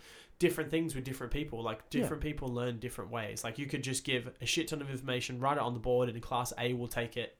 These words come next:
Speaker 1: instantly like that
Speaker 2: Mm.
Speaker 1: and just, and click to it, right? But class B,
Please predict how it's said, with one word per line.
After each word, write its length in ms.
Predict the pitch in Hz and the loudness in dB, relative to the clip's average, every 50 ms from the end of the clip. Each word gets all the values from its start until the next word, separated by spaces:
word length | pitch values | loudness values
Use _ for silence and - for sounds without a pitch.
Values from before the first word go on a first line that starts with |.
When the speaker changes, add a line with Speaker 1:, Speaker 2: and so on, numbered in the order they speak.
| _ | _
Speaker 1:
instantly 460 | - 135 131 131 - 131 127 113 117 117 | -8 -4 -2 -2 -2 -4 -4 -4 -4 -4
like 280 | 117 110 110 110 - | -4 -4 -6 -6 -6
that 100 | 113 113 | -4 0
Speaker 2:
Mm. 140 | 113 113 113 | 0 0 0
Speaker 1:
and 80 | 113 117 | -2 -2
just, 180 | 127 123 - - - - - - - - - | -2 -4 -4 -4 -10 -16 -16 -18 -18 -14 -4
and 240 | 139 135 131 135 135 | -4 -2 -2 -2 -4
click 340 | - - 165 151 - - - | -4 0 0 0 0 -2 -6
to 180 | - 120 110 | -8 -8 -6
it, 140 | 98 - - | -8 -8 -4
right? 240 | 120 117 131 151 151 - - - - - | -2 -2 -2 -2 -4 -6 -14 -16 -4 -2
But 140 | - 151 151 | -2 -2 -2
class 320 | - - 127 117 117 - | 0 2 2 2 2 -2
B, 480 | - - 170 165 131 107 117 156 165 | 0 0 2 2 2 0 -2 -4 -6